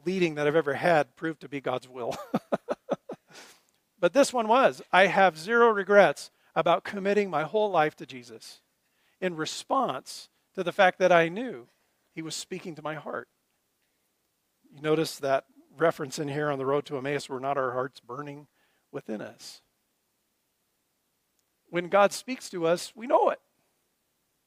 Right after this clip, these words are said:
I actually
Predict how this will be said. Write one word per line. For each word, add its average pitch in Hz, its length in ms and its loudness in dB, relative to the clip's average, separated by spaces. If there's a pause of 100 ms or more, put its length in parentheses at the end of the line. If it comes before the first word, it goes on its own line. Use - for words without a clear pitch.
(2500)
I 139 120 -4
actually 139 520 -6